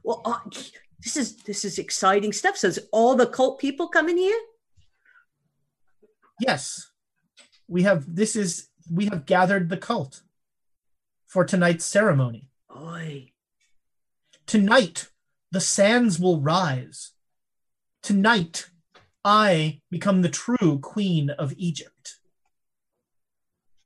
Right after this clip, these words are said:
Speaker 1: Oh, so all the ministers and everything gonna be here too. Wow, this is gonna be a big night.
Speaker 2: Asif goes,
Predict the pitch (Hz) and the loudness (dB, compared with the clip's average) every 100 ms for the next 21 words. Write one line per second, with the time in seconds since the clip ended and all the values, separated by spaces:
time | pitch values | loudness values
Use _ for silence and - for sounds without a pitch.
0 | _ _ _ _ _ _ _ _ _ _ | _ _ _ _ _ _ _ _ _ _
1 | - 127 151 147 135 117 82 - 302 285 | -10 -6 -2 0 0 0 -4 -6 -2 4
2 | 277 262 320 - 311 262 277 254 269 262 | 6 6 2 0 -2 0 0 0 2 2
3 | 240 247 247 - 349 220 - 359 330 311 | 2 2 0 0 0 0 0 2 4 4
4 | 254 196 151 - - _ 330 311 349 - | 2 -2 -6 -12 -20 _ 0 2 2 2
5 | 311 233 240 185 233 190 175 175 139 - | 2 4 2 2 0 -2 -2 -4 -6 -12
6 | _ _ _ _ _ _ - 143 - 180 | _ _ _ _ _ _ -14 -10 -4 -4
7 | - 139 131 | -2 -4 -4